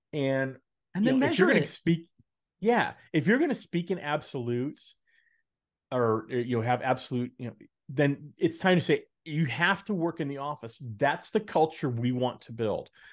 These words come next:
Speaker 1: I can get behind that 'cause I can't argue against that.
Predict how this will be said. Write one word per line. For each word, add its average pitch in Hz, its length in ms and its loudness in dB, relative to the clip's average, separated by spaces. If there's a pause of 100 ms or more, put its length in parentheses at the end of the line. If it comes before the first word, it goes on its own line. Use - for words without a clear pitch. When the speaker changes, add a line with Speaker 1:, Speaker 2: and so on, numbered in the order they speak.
(200)
Speaker 1:
I 180 140 4
can 247 160 2
get 208 100 2
behind 190 400 0
that 80 140 -8 (240)
'cause 135 140 -2
I 151 80 -2
can't 196 360 -4 (240)
argue 170 360 2
against 151 400 -4
that. 80 160 -14